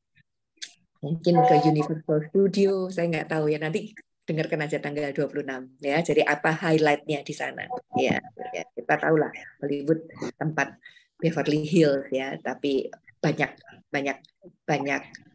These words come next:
highlight lah di sana ya. Jadi sekali lagi, goal tahun dua ribu dua puluh empat,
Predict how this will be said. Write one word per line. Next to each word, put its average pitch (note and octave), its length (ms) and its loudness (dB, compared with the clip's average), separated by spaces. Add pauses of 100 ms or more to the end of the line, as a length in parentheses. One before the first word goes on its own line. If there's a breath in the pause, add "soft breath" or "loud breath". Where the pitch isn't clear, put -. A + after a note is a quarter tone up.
(140)
highlight D#3+ 400 6
lah B2+ 160 -2
di C3+ 80 -4
sana B2+ 400 -6
ya. C3 240 -6
Jadi G3 320 4 (460 loud breath)
sekali G3 260 4
lagi, F3+ 300 4 (1000 loud breath)
goal C#4 380 4
tahun A#3+ 260 2
dua A3+ 160 6
ribu F#3+ 240 -2
dua E3+ 160 0
puluh E3+ 80 -8
empat, C#3+ 200 -6